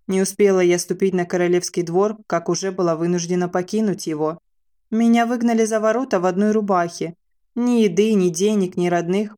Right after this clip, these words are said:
больше у меня ничего не было. Единственное, что вручили мне король перед тем, как навсегда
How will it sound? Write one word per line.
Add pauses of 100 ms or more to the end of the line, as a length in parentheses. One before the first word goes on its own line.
(100)
больше
у
меня
ничего
не
было. (460)
Единственное,
что
вручили
мне
король
перед
тем,
как
навсегда